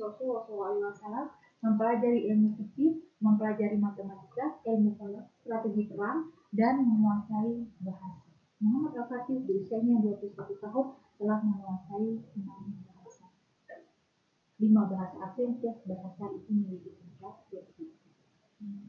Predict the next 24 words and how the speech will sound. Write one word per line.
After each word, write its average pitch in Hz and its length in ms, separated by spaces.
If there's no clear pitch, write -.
Dan 302 320
sang 247 320
ayah, - 320
yaitu 208 320
Sultan 277 480
Murad 269 320
kedua, 196 480
mengamanahkan 240 1400
kepada 254 400
Sultan 277 400
Muhammad 240 560
untuk 226 240
memimpin 220 480
suatu 208 320
daerah 196 480
di 208 120
bawah 240 520
kekuasaan 220 680
Turki 269 280
Utsmani 185 640
dalam 233 480
bimbingan 226 640
para 202 200
ulama. 180 360